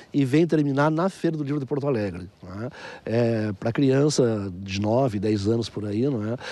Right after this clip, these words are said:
É um livro que procura falar da cidade de Porto Alegre e da Feira do Livro de Porto Alegre, mas ele primeiro, antes de chegar em Porto Alegre, ele faz uma volta pelo mundo inteiro aí, não é? É uma aventura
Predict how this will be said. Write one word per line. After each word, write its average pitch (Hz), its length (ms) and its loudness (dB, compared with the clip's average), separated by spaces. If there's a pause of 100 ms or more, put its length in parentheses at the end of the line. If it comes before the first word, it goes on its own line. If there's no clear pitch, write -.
(240)
É 131 100 6
um 175 80 6
livro 196 220 6
que 180 100 -2
procura 175 400 2
falar 156 300 4
da 147 320 2
cidade 156 340 2
de 151 60 4
Porto 147 240 -2
Alegre 135 440 2 (140)
e 139 80 0
da 147 180 2
Feira 180 300 4
do 151 80 0
Livro 143 180 -2
de 135 60 -2
Porto 139 240 -4
Alegre, 117 340 -2 (300)
mas 135 260 2
ele 214 300 4 (240)
primeiro, 185 420 2
antes 160 120 -2
de 170 100 0
chegar 160 160 2
em - 20 2
Porto 151 140 -6
Alegre, 175 340 2
ele 160 200 -2
faz 151 240 -4
uma 143 240 2
volta 127 420 2
pelo 135 180 0
mundo 131 220 -2
inteiro 117 300 -2
aí, 92 120 -4
não 90 100 -8
é? 87 60 -10 (300)
É - 60 -2
uma 175 100 6
aventura 254 460 4